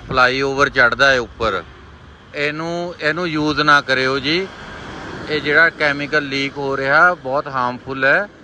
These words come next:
ਤੇ ਸਵੇਰੇ ਸਵੇਰੇ ਦੇਖੋ ਚਾਰ ਵਜੇ ਦਾ ਟਾਈਮ ਹੈ, ਕਈਆਂ ਨੇ ਗੁਰੂ ਘਰ ਜਾਣਾ, ਕਿਸੇ ਨੇ ਕਿਤੇ ਜਾਣਾ ਹੈ ਆਪਣੇ ਜ਼ਰੂਰੀ ਕੰਮਾਂ ਵਾਸਤੇ, ਪਰ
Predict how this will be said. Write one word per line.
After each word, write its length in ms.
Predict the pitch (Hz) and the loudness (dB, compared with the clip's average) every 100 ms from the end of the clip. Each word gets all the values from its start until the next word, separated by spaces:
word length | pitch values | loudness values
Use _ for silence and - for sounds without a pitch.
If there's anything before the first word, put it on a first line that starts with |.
| - - - - - | -20 -20 -20 -20 -14
ਤੇ 360 | 147 147 139 139 135 | -8 -4 -4 -6 -6
ਸਵੇਰੇ 280 | 143 143 | -6 -4
ਸਵੇਰੇ 300 | 143 143 143 | -4 -6 -6
ਦੇਖੋ 280 | 147 143 165 | -6 -8 -10
ਚਾਰ 280 | 160 147 139 | -4 0 0
ਵਜੇ 120 | 139 | 0
ਦਾ 100 | 143 | -2
ਟਾਈਮ 180 | 139 143 | 0 -2
ਹੈ, 60 | 156 | -4
ਕਈਆਂ 260 | 147 147 | -8 -6
ਨੇ 80 | 156 | -6
ਗੁਰੂ 220 | 139 139 | -6 -8
ਘਰ 180 | 135 151 | -4 -4
ਜਾਣਾ, 340 | 139 135 135 | 0 0 0
ਕਿਸੇ 180 | 139 139 | -2 -6
ਨੇ 120 | 143 135 - - - | -10 -12 -16 -20 -18
ਕਿਤੇ 260 | 135 139 143 | -10 -6 -2
ਜਾਣਾ 340 | 131 127 135 | 0 2 2
ਹੈ 60 | 147 | 0
ਆਪਣੇ 240 | 131 139 | -2 -8
ਜ਼ਰੂਰੀ 340 | 131 135 135 | -6 -8 -6
ਕੰਮਾਂ 300 | 131 135 135 | -8 -6 -4
ਵਾਸਤੇ, 500 | 127 127 127 - 170 185 - - - - - | -2 -4 -6 -8 -8 -8 -18 -20 -20 -16 -2
ਪਰ 240 | 147 160 | 2 4